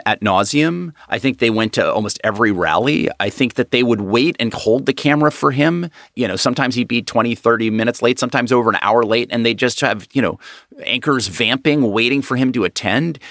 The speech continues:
You saw him eating into primetime shows. I had hosts complain they no longer had control of whether or not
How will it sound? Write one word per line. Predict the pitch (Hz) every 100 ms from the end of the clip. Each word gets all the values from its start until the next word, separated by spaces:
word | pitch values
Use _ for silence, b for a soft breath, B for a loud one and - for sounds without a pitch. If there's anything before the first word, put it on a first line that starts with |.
| -
You | 156
saw | - 156
him | 151 131 -
eating | 139 131
into | 127 110
primetime | - 117 143 156 160
shows. | 156 170 160
I | 135
had | 113
hosts | 120 127 -
complain | 113 - 107 117
they | 101
no | 95
longer | 113 113 107
had | 95
control | - - 113 107
of | 90
whether | 104 101
or |
not | 107 107